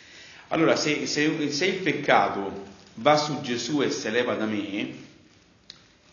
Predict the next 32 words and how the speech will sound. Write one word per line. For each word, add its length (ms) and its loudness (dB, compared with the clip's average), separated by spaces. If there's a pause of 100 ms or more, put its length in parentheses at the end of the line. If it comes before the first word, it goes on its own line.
(100)
questo 300 -2
vale 180 0
anche 280 0
per 140 2
le 100 0
malattie, 440 0
perché 220 -4
si 120 -6
dice 280 -6
si 160 -4
è 120 -2
caricato 540 0
delle 180 0
nostre 360 -4
malattie. 640 -10 (420)
Allora, 340 4
Signore 380 0
Gesù, 260 0
ma 120 0
se 120 -4
tu 80 -6
ti 120 -2
sei 160 -2
caricato 340 2
da 120 0
una 140 0
malattia 360 -2
mia, 180 -2
come 240 -2
sta 160 -4
in 140 -4
me? 320 -6